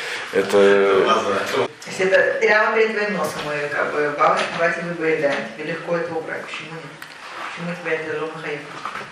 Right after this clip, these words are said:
Speaker 1: Ломахаев, потому что не, ты не сделал эту яму, это понятно. Есть, э, другие, ку-, всяк-, э,
Speaker 3: Один человек
Speaker 1: вещи.
Speaker 3: убивает другого, ты проходишь мимо, что?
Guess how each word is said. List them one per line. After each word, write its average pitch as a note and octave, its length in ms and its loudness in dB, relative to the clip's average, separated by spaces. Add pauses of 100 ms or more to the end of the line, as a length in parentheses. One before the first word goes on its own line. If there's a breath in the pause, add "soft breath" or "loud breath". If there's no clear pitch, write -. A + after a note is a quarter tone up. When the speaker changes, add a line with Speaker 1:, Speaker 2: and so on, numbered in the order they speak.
(500)
Speaker 1:
Ломахаев, G#2+ 500 4
потому A2+ 220 2
что A2+ 160 2
не, A2+ 120 -2
ты A2+ 120 -4
не A#2 80 2
сделал A2 280 4
эту B2 120 0
яму, E2+ 280 2
это F2 140 -6
понятно. F2 460 -4 (520 loud breath)
Есть, A#2 480 2
э, A2+ 560 6
другие, A#2 480 2 (360)
ку-, - 100 -12 (180)
всяк-, G2 240 2
э, F#2+ 760 4
Speaker 3:
Один E3+ 240 2
человек G3 260 2
Speaker 1:
вещи. E3+ 100 2
Speaker 3:
убивает F3+ 260 2
другого, - 260 -4 (200)
ты F3+ 80 -10
проходишь F3+ 380 -4 (100)
мимо, - 220 -12 (120)
что? - 180 -14